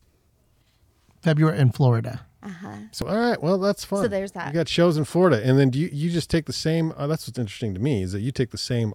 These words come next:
Speaker 3: art to Colorado and Oregon and Florida? No.
Speaker 2: Nope.
Speaker 3: Okay. You mix it up.
Speaker 2: I change it. Just
Speaker 3: Okay.
Speaker 2: like your price points change per demographic, your wages change per demographic, your art changes per demographic. It's still true to you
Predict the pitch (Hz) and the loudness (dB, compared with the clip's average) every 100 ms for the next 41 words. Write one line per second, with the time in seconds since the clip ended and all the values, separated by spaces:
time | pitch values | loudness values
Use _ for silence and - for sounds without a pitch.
0 | - 135 117 - - 110 98 - - - | -2 -2 -2 -6 -4 -2 -4 -8 -20 -20
1 | _ - 107 107 110 131 175 160 _ _ | _ -4 -2 0 0 2 0 -2 _ _
2 | _ _ 110 104 101 98 98 - 127 139 | _ _ -6 -4 -4 -6 -8 -2 0 0
3 | 156 - 117 - 131 156 185 - 123 98 | -2 -2 -4 -2 0 2 0 -2 -2 -2
4 | 82 _ _ _ 202 185 123 92 - _ | -4 _ _ _ -6 -4 -4 -6 -12 _
5 | _ - 135 131 120 131 101 - _ _ | _ -6 4 4 4 0 -2 -4 _ _
6 | _ _ 190 196 233 233 175 - _ _ | _ _ -12 -10 -8 -8 -10 -14 _ _
7 | - 208 233 226 208 208 208 - 214 - | -10 -4 -2 -4 -8 -8 -12 -12 -16 -16
8 | - 196 208 - - 185 196 190 185 190 | -14 -12 -12 -12 -12 -10 -10 -8 -10 -10
9 | 220 214 - 185 165 185 190 220 214 - | -12 -14 -14 -12 -10 -8 -8 -8 -12 -14
10 | 202 202 - 208 196 196 190 185 190 202 | -14 -14 -14 -12 -10 -10 -8 -10 -10 -18
11 | - - - 156 - - - - - _ | -18 -20 -8 -8 -8 -16 -20 -20 -20 _
12 | - - - - - - - _ - - | -20 -18 -20 -16 -14 -14 -18 _ -20 -20
13 | _ - - - 233 - 214 202 180 170 | _ -16 -10 -8 -8 -8 -10 -10 -10 -10
14 | 185 262 | -10 -10